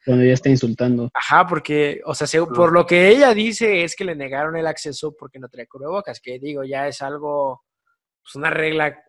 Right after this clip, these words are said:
Speaker 2: pues, no escrita, pero, pues, ya básicamente todos saben que, pues, si tienes que ir a algún lugar, tienes que ir con el cubrebocas, ¿no? Es por
Speaker 1: No,
Speaker 2: ejemplo.
Speaker 1: de hecho, hasta donde tengo conocimiento, a, en cualquier restaurante donde vayas a comprar o vayas a recoger tus alimentos,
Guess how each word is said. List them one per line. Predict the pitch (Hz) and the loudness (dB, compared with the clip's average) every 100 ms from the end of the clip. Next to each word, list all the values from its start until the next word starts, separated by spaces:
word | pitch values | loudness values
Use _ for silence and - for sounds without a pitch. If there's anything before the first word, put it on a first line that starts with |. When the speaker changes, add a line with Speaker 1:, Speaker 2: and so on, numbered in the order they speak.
| _ | _
Speaker 2:
pues, | - 135 | -12 -8
no | |
escrita, | 151 - 151 165 160 | -6 -4 -2 -2 -4
pero, | 135 131 202 | -6 -8 -12
pues, | - - | -20 -6
ya | 131 | 0
básicamente | 143 139 127 139 135 | 0 -2 -8 -10 -4
todos | 143 143 | -2 0
saben | 139 143 | 0 -2
que, | 135 | -6
pues, | - - | -14 -16
si | 135 - _ | -16 -16 _
tienes | 233 240 | -2 -2
que | - | 2
ir | 156 | 2
a | |
algún | 156 151 | 4 2
lugar, | 151 143 147 | 2 2 0
tienes | 143 139 | -4 -6
que | 139 | -8
ir | 127 | -8
con | 123 | -8
el | 131 | -8
cubrebocas, | - 139 139 170 165 120 | -8 -8 -2 0 0 -4
¿no? | 120 143 196 _ _ _ _ _ _ | -4 -8 -10 _ _ _ _ _ _
Es | - | -4
por | - 143 | 2 4
Speaker 1:
No, | |
Speaker 2:
ejemplo. | 196 139 165 | 4 0 0
Speaker 1:
de | 175 | 0
hecho, | 208 269 | 2 0
hasta | 254 185 | 2 4
donde | 139 123 | 4 4
tengo | - 170 180 | 2 0 2
conocimiento, | 135 117 110 113 120 127 175 180 - _ - | 0 0 -2 0 0 0 0 -2 -6 _ -10
a, | 127 120 | -6 -4
en | 120 | -4
cualquier | - 120 120 135 147 | -4 -4 -2 0 0
restaurante | 151 - 117 120 131 143 | 0 -2 -2 0 0 0
donde | 127 117 | 2 2
vayas | 117 123 127 | 2 2 0
a | 117 110 | -4 -6
comprar | - 107 113 117 120 - _ _ _ | -8 -10 -8 -6 -6 -10 _ _ _
o | 131 123 | -2 2
vayas | 127 135 - | 4 2 0
a | |
recoger | 120 110 131 123 120 | -4 -6 -6 -6 -4
tus | 127 120 117 - | -2 -2 -4 -8
alimentos, | 113 117 120 123 196 285 - | -8 -4 -2 -2 -2 -6 -8